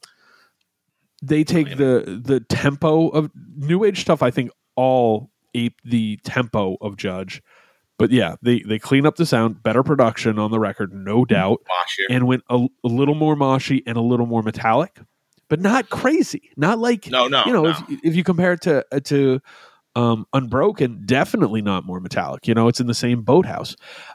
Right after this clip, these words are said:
Speaker 1: Um, but that they found this space between those things and, and swirled them together and, and made a sound that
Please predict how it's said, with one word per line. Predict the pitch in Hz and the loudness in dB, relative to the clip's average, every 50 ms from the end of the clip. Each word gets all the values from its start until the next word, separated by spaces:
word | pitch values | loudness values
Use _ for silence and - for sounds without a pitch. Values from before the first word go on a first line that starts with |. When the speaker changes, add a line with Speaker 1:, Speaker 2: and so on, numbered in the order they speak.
| - _ - | -20 _ -2
Speaker 1:
Um, | 123 120 117 113 110 196 185 160 - _ _ _ _ _ _ _ _ _ _ _ _ _ _ _ _ _ _ _ _ - - - - - | 0 2 2 2 2 0 -4 -8 -16 _ _ _ _ _ _ _ _ _ _ _ _ _ _ _ _ _ _ _ _ -20 -20 -20 -4 -2
but | 156 151 127 | 0 0 2
that | 139 143 151 147 143 - | 2 2 2 2 0 -2
they | - 135 127 143 147 151 151 | -2 -2 0 2 2 2 2
found | - 165 151 156 151 147 | 2 2 2 2 2 2
this | 147 131 | 0 0
space | - - - 147 147 139 - | -2 -2 0 0 0 0 0
between | - - - - - 156 180 202 | -4 -6 -4 -4 -2 -2 0 2
those | 202 190 180 175 - - | 2 2 2 0 -2 -2
things | - 120 113 113 131 139 131 | -2 0 0 0 0 -2 -2
and, | 120 113 113 113 95 | -2 -2 -4 -6 -6
and | 120 123 117 | -8 -8 -6
swirled | - - 120 123 127 143 160 | -8 -4 0 0 0 0 0
them | 160 | -2
together | 160 147 120 107 107 120 120 | -2 0 0 0 2 2 2
and, | 117 113 107 - | 0 0 -4 -8
and | 120 113 113 | -10 -6 -4
made | 113 113 110 | -2 -2 -2
a | 110 | -4
sound | - - 110 113 113 113 113 107 | -4 -4 -2 -2 -2 -4 -4 -6
that | 107 101 | -8 -8